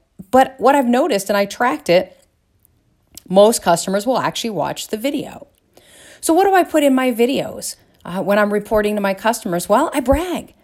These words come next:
I brag about what we've done, uh, meaning I just tell them, "Hey, here's what we've done. Here's what you've paid for."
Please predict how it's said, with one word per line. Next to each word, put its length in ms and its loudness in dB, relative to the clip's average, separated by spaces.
I 40 0
brag 320 2
about 640 4
what 180 2
we've 280 -4
done, 500 -2
uh, 200 -8
meaning 340 0
I 80 4
just 180 -6
tell 200 4
them, 220 -2
"Hey, 120 -4
here's 240 0
what 120 -2
we've 200 -4
done. 300 2
Here's 240 -6
what 120 -4
you've 140 -6
paid 240 -2
for." 360 -16